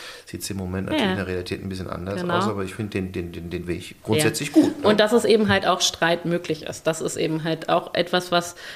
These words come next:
Speaker 2: was, was eine Botschaft ist an die Kinder. Es kann Streit geben, Streit kann gelöst werden. Und, ähm, was auch, da, da müssen die Erzieherinnen und Eltern manchmal auch für sich gucken. Ich bin selber auch Eltern,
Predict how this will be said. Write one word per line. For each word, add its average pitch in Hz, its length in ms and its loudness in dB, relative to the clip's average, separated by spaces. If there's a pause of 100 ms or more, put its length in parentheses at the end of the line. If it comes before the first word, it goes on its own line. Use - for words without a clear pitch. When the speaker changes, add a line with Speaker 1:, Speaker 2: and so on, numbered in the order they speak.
(140)
Speaker 2:
was, 180 340 2
was 185 220 2
eine 196 120 4
Botschaft 214 460 4
ist 196 140 -2
an 185 120 2
die 180 100 0
Kinder. 185 380 -2
Es - 140 -8
kann 226 220 2
Streit 190 380 0
geben, 180 300 -2
Streit - 520 -4
kann 185 420 0 (340)
gelöst 180 480 0
werden. 131 400 -2 (1040)
Und, 196 440 2
ähm, 180 300 2 (100)
was 190 280 -2
auch, 175 440 -2 (240)
da, 180 140 2
da 185 380 2
müssen 185 240 -2
die 165 60 2
Erzieherinnen 277 680 0
und 190 220 -2
Eltern 247 300 0
manchmal 226 320 -2
auch 196 120 -2
für - 220 -4
sich 196 220 -8
gucken. 190 200 -2
Ich 175 140 -6
bin 175 120 -2
selber 170 320 -2
auch 196 140 -4
Eltern, 190 380 -4